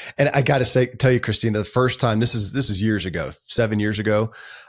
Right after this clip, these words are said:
I went, my wife finally got me to go to one of the all-inclusive resorts down in Mexico,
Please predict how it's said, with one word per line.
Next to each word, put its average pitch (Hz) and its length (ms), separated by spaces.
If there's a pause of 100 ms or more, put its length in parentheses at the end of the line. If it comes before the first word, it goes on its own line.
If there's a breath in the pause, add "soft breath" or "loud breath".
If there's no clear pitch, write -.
I 113 100
went, 110 340
my 110 140
wife 110 340
finally 104 280
got 95 160
me 101 80
to 95 80
go 104 160
to 98 40
one 98 140
of 92 80
the 92 60
all-inclusive 98 840
resorts 82 500
down 78 240
in 76 80
Mexico, 67 580